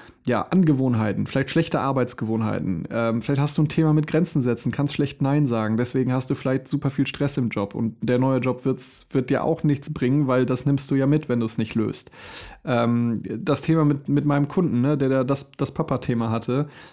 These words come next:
ähm, was wir dann auch gemeinsam geklärt haben. Wir haben das gelöst, ja, ich hab ihn da, ähm, wirklich in die Vergebung führen können und das war für ihn wie, als hätten zehn Tonnen sich von seinen Schultern gelöst und eine wahnsinnige Erleichterung bei ihm ausgelöst.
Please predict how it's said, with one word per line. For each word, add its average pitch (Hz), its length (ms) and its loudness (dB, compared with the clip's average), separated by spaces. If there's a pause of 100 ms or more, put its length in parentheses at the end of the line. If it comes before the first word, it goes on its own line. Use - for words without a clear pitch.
(100)
ähm, 127 220 4
was 139 180 0
wir 156 60 4
dann 139 160 4
auch 139 180 0
gemeinsam 139 400 4
geklärt 156 440 -2
haben. 117 140 0
Wir 120 40 0
haben 123 80 0
das 123 160 -2
gelöst, 151 500 2
ja, 135 140 0
ich 139 140 0
hab 139 120 -4
ihn 131 120 2
da, 127 280 2 (480)
ähm, 127 300 2
wirklich 139 340 0
in 139 60 2
die 139 80 2
Vergebung 139 680 2 (140)
führen 156 440 2
können 139 280 0
und 127 320 -2
das 123 160 -2
war 131 120 2
für 127 140 -4
ihn 127 240 0
wie, 135 180 4
als 127 200 0
hätten 123 460 0
zehn 147 460 2
Tonnen 147 580 2
sich 135 220 0
von 135 140 0
seinen 131 180 2
Schultern 139 400 2
gelöst 117 360 0
und 120 120 0
eine 113 100 0
wahnsinnige 127 440 2
Erleichterung 123 540 0
bei 101 180 -2
ihm 101 100 0
ausgelöst. 107 720 -2